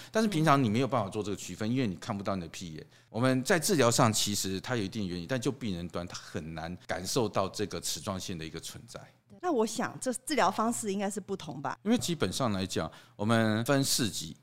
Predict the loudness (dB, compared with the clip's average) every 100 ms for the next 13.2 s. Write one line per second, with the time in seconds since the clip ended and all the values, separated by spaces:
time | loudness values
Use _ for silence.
0 | 0 2 2 2 0 0 -2 -2 2 2
1 | 2 -2 -4 -2 0 0 2 4 6 4
2 | 0 -6 -8 -12 -10 -6 -6 -6 -12 -18
3 | 2 4 4 4 4 4 4 2 -2 -4
4 | -6 -8 -6 -4 4 6 8 6 2 -12
5 | -2 4 4 4 4 6 6 6 4 4
6 | 6 6 6 2 0 2 2 4 2 0
7 | -10 -4 -2 0 0 0 0 0 -2 -2
8 | 0 0 2 2 0 -2 -6 -8 -10 _
9 | _ _ -4 4 4 4 2 2 4 4
10 | 2 0 4 6 6 6 4 4 0 0
11 | -2 -2 -4 -4 -12 _ _ 2 4 4
12 | 4 4 4 2 0 0 -4 -6 -8 -6
13 | -6 -6